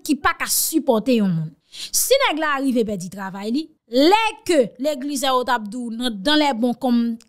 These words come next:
kòm dan lè move tan. Fòk ou konprann sa: si moun nan pèdi travay li, ou deja konnen ou pral soufri. Donk se oumenm ki pou monte moral moun nan, pou ke li kapab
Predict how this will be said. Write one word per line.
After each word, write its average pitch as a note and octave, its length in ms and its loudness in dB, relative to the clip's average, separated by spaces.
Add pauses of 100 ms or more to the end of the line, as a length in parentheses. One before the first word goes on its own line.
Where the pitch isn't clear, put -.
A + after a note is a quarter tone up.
kòm D4+ 260 2
dan C4 140 2
lè B3 100 0
move A3+ 380 0
tan. G4 400 0 (140)
Fòk C#4+ 400 -4
ou C4 160 -8
konprann G3+ 400 -4
sa: - 140 -4 (180)
si - 180 0
moun A4 160 2
nan D#4 140 6
pèdi A#3 180 0
travay G#3+ 380 -4
li, A#3 140 0
ou C4+ 120 -2
deja B3+ 300 0
konnen B3 220 -2
ou G#3+ 40 -6
pral G3 220 -4
soufri. D#4 340 -2
Donk A3 220 2
se C4 160 0
oumenm D4+ 420 4
ki D#4 140 -2
pou B3+ 100 2
monte A#3+ 380 2
moral A#3+ 340 2
moun A3 220 -2
nan, C4 100 2
pou D4+ 220 -4
ke D4 140 2 (260)
li D4 100 -4
kapab C#4 380 0